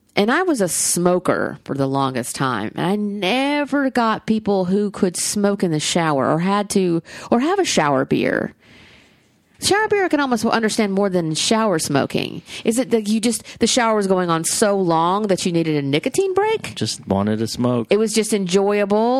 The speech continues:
Speaker 1: or it was just like, it was just time to smoke and you happened to be in the shower when it happened?
Speaker 2: You were, or you were just smoking a cigarette before you took a shower.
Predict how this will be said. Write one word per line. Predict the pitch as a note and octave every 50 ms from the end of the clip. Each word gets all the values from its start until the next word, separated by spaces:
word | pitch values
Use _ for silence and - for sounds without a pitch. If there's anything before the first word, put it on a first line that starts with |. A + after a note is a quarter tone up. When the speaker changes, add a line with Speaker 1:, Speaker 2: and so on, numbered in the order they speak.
| C4+ B3
Speaker 1:
or | - F#3+ F#3 F3+ F3+ E3+
it | G#2 C3 E3+
was | F#3 F#3 -
just | - F#3 -
like, | F#3+ F3+
it | F3
was | E3 E3
just | - - F3 - -
time | F3+ D#3+ D#3
to | D#3+ D#3
smoke | - - E3 D3+ D3+ D#3
and | - D3 D3
you | D3 C#3+
happened | C#3+ D#3 D3+ C#3 C#3+ C#3
to | C3+
be | C#3
in | C#3 C3+
the | C3
shower | - - B2+ B2+ B2+ B2
when | B2+ B2
it | - -
happened? | D3 C3 A#2+ - - C#2 B1 - - - G#2
Speaker 2:
You | G#2 A2 G#2+
were, | G#2+ G2+ A2 -
or | G#2 A#2+ A#2 B2
you | C3 C3+
were | C3
just | B2 C3+ C3+ - -
smoking | - B2+ B2+ C3 - C#3+ C3+ C3
a | B2
cigarette | - - - C#3 C3 C#3 C#3 - -
before | D3 - C#3 C3+
you | C#3
took | C3 - C3+ C#3+
a | C3+
shower. | C3+ C#3+ C3+ C#3 C3 G#2 G2+ G#2